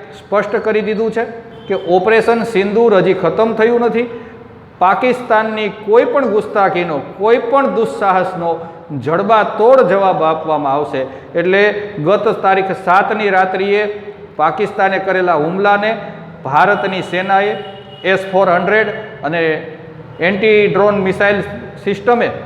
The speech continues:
નાબૂદ કરી દીધા છે, તેમનો નાશ કરી નાખ્યો છે. એટલે પાકિસ્તાનનો આ હુમલો સરેઆમ નિષ્ફળ રહ્યો છે. ઉપરાંત પાકિસ્તાન તેમના વિવિધ સોર્સ દ્વારા,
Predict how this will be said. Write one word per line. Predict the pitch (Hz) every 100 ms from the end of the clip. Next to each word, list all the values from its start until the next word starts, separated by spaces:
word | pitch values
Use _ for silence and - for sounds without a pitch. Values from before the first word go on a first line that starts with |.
| - - - - - - - - - - - -
નાબૂદ | 127 151 214 302 254
કરી | 220 208
દીધા | 170 160 156
છે, | 165 160 - - - -
તેમનો | - 196 196
નાશ | 160 165 226 -
કરી | 202 180
નાખ્યો | 160 151 143
છે. | 139
એટલે | 147
પાકિસ્તાનનો | 147 156 156 - - 190 190 190
આ | 175
હુમલો | 160 165 170 208 - - - -
સરેઆમ | 151 165 170 190 214 - - -
નિષ્ફળ | 147 165 - 208
રહ્યો | 165 151 135
છે. | - 175 - - - - - - -
ઉપરાંત | 165 208 208 214 -
પાકિસ્તાન | 196 185 196 185 202 202 202 - - - - - - - - - - - - - - - - -
તેમના | 175 196 190
વિવિધ | 147 180 226 180 - - -
સોર્સ | 202 233 -
દ્વારા, | 175 170 160 123